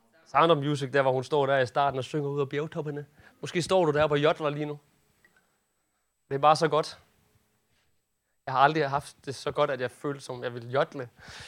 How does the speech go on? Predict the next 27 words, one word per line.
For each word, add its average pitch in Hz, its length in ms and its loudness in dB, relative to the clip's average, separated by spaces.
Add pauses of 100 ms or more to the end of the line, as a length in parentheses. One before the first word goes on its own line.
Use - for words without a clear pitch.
(180)
Det, 151 380 0 (520)
jeg 147 80 -4
ved 151 80 4
ikke, 151 120 2
om 139 80 0
det 151 160 0
er, 135 140 0
man 131 160 -6
skal 139 160 -8
være 127 80 -2
helt 170 180 -4
ekstatisk 147 480 -2
for 151 160 0
at 131 80 -4 (140)
ville 135 300 -6
jodle, 139 340 -2
men, 131 180 -4
øh, 127 80 -8
jeg - 1600 -14
ved - 20 0
ikke, 160 100 0
om 147 40 -2
du 143 60 -8
står 156 220 2
deroppe 151 320 4
lige 139 100 -6
nu. 139 200 -10